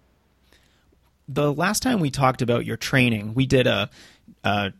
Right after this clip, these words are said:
training snapshot of, I think, a two-week period before Leadville last year. Uh, you know, if, if our listeners are interested, just go to Strength Running and search, uh, Ian Sharman, and you'll see his training, uh, log up there.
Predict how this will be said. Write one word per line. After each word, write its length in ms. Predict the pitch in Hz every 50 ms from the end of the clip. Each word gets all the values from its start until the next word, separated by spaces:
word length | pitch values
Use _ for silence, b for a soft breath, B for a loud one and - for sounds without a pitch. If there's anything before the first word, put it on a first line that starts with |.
| _ -
training 400 | - - 147 139 131 120 117 113
snapshot 680 | - - 123 110 113 - - - 101 92 92 101 104 -
of, 280 | - 113 107 107 104 104
I 120 | 107 -
think, 180 | - - 135 -
a 60 | 110
two-week 440 | - - - 131 120 117 120 117 -
period 640 | - - 123 117 117 113 107 101 98 95 92 - - _ -
before 640 | - 110 - - - 107 107 107 107 104 101 101 101 - -
Leadville 420 | 113 113 110 113 107 - - 98
last 380 | 98 101 101 107 107 - - -
year. 240 | 101 95 95 110 b b b b b b b
Uh, 320 | - 104 101 92 90 90 - - -
you 100 | - 123
know, 100 | 117 110
if, 100 | 110 110 B B B B B B B B
if 220 | - 123 - - _ _ _ _ -
our 140 | - 127 123
listeners 360 | 143 143 - 143 127 123 113
are 60 | 120
interested, 540 | 120 120 117 113 - - 117 113 107 107 -
just 200 | - 117 113 -
go 120 | - 156 156
to 60 | 135
Strength 320 | - - 127 120 117 - -
Running 180 | 117 110 113 110
and 80 | 107
search, 420 | - - 117 110 101 - - - - - -
uh, 160 | 101 101 104 -
Ian 180 | 123 117 113 110
Sharman, 460 | 110 - 117 101 104 107 104 101 104 104
and 460 | - 110 110 104 104 98 95 - - -
you'll 180 | - - 113 107
see 240 | 107 - - 123 113
his 260 | 104 107 104 98 -
training, 520 | - - - 120 117 113 107 104 101 107 - _ _ _ _ -
uh, 220 | 104 101 98 95 98
log 480 | 117 113 113 117 110 101 101 101 104 - -
up 180 | - 113 - -
there. 260 | 113 104 98 104